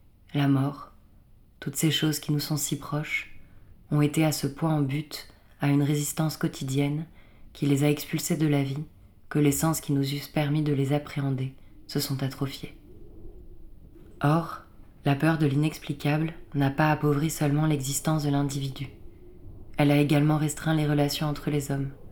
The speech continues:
extraites en quelque sorte du fleuve des virtualités infinies,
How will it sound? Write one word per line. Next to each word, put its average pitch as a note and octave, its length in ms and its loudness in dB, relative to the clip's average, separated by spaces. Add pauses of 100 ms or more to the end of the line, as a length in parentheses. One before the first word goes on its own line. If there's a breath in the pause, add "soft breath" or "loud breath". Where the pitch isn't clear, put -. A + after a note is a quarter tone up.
(680 loud breath)
extraites - 640 -4 (120)
en D3 120 2
quelque D3+ 260 2
sorte D3+ 240 0
du C#3 140 -2
fleuve D#3 280 0
des D3+ 120 2
virtualités C#3+ 640 -2
infinies, D3 480 -2